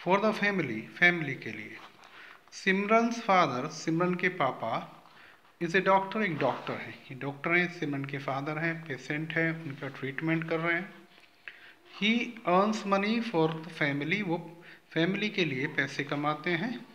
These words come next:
He helps the family in many ways, वो कई तरीकों से फैमिली की मदद करते हैं। He takes the family out for shopping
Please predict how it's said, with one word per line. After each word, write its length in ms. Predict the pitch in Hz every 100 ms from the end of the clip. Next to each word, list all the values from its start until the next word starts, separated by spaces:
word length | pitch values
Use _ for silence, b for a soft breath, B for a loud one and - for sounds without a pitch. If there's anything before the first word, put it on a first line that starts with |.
| -
He 220 | 170 160 180
helps 400 | 202 220 - - - - B B B B B _ _ 139 175
the 80 | 175
family 580 | 208 208 196 165 165 160
in 100 | 190 185
many 320 | 180 170 190 151
ways, 400 | 131 131 - 156
वो 380 | 165 185 - -
कई 180 | 196 220
तरीकों 460 | 170 147 147 -
से 400 | 135 127 139 175 B B -
फैमिली 420 | - 147 143 131
की 180 | 117 170
मदद 340 | 190 165 180
करते 360 | - 123 - 117
हैं। 280 | - 113 - _ B B B _ -
He 240 | 190 196 202
takes 440 | 208 208 - -
the 180 | 165 165
family 460 | 175 185 160 131 139 - B B _ -
out 220 | 151 165
for 260 | - 165 160
shopping 500 | - 139 127 160